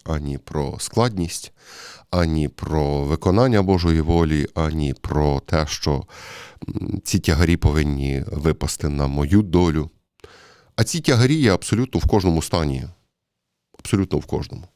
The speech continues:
Е, коли там є Великий Четвер, <clears throat> дуже часто,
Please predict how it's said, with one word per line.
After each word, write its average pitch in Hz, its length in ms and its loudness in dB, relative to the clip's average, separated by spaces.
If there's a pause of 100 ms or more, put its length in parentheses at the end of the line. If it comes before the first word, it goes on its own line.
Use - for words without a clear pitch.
(960)
Е, - 40 -6 (180)
коли 76 240 0
там 73 220 -2
є 71 300 2 (1000)
Великий 85 420 2
Четвер, - 560 0 (1000)
<clears throat> 73 500 0
дуже 78 260 0
часто, 73 480 -2